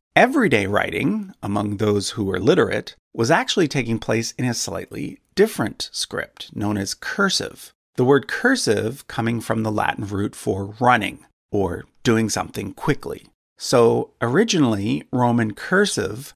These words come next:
looked something like this, sort of a sloppy version of the capitals. But eventually it evolved into what became known as New Cursive. So by the time that the Western Roman Empire fell,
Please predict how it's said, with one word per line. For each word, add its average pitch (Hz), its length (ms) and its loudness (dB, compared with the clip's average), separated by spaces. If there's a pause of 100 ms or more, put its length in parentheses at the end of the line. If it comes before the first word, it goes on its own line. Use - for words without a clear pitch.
looked - 400 -4
something 98 460 -4
like 92 240 -6
this, - 540 -2 (340)
sort 165 320 0
of 143 100 2
a 127 200 4
sloppy 123 640 2
version 104 640 -2
of 98 100 -6
the 110 100 -8
capitals. - 720 -10 (200)
But 131 120 4
eventually 175 540 4
it 139 140 0
evolved 110 600 -2
into 135 260 -2
what - 340 -4
became 117 420 -2
known 95 340 -4
as 95 300 -4
New 131 540 6
Cursive. - 800 -6 (120)
So 113 380 4
by 110 180 2
the 117 100 0
time 190 340 0
that 175 140 2
the 143 60 2
Western 135 420 0
Roman 113 300 2
Empire 98 420 -4
fell, - 500 0